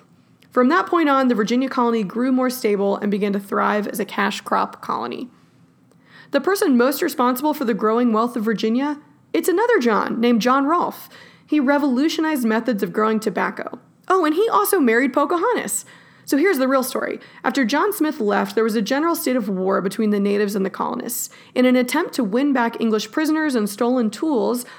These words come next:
a colonist kidnapped the chief's daughter, Pocahontas.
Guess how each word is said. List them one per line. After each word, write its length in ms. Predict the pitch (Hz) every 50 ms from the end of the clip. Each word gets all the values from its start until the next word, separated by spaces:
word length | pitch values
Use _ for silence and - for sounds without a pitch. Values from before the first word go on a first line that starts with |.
| - -
a 80 | - 247
colonist 640 | 247 - - 320 359 349 277 233 226 233 226 - -
kidnapped 640 | - - - 392 415 285 233 196 202 202 202 -
the 80 | - 214
chief's 320 | - - 240 220 208 -
daughter, 380 | - 330 359 - - - - 214
Pocahontas. 640 | - - 208 196 226 240 254 - - 240 - - -